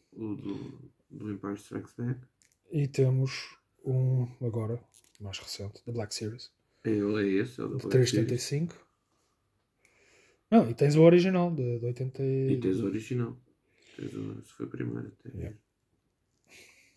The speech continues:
Speaker 2: E pronto, aqui está o bicho. El bicho!
Speaker 1: Ok.
Speaker 2: Ainda está aqui um, um senhor do outro vídeo.
Speaker 1: Ah, fui eu que te
Speaker 2: Está aqui um senhor do outro vídeo, não tem que estar aqui, já morreu nesta altura. Esta é a altura do, do Mando.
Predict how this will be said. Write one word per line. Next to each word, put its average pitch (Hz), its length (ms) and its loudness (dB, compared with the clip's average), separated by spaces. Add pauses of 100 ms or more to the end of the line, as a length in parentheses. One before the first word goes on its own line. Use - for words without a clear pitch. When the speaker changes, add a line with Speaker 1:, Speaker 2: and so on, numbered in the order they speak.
(920)
Speaker 2:
E 202 80 6
pronto, 185 180 6
aqui 175 100 6
está 160 120 8
o 156 60 8
bicho. - 360 4 (840)
El 170 120 4
bicho! 117 840 4 (140)
Speaker 1:
Ok. - 240 -2
Speaker 2:
Ainda 170 140 6
está 170 160 8
aqui 175 160 6
um, - 100 2 (840)
um 180 80 6
senhor 156 380 6
do 147 80 4
outro 135 200 4
vídeo. 170 380 6
Speaker 1:
Ah, 127 140 0
fui 123 220 0
eu 110 200 4
que - 100 -20
te - 140 -16 (800)
Speaker 2:
Está - 140 -10
aqui - 120 -2
um 147 60 4
senhor 143 240 4
do 143 60 10
outro 135 180 6
vídeo, 165 380 10
não 170 100 4
tem 143 140 0
que 131 40 -6
estar 139 160 2
aqui, 131 140 0
já 143 100 4
morreu 135 240 4
nesta 160 220 2
altura. 160 480 4 (220)
Esta - 160 -6
é - 20 2
a - 20 2
altura 131 220 2
do, 127 300 2
do 135 120 2
Mando. 139 560 6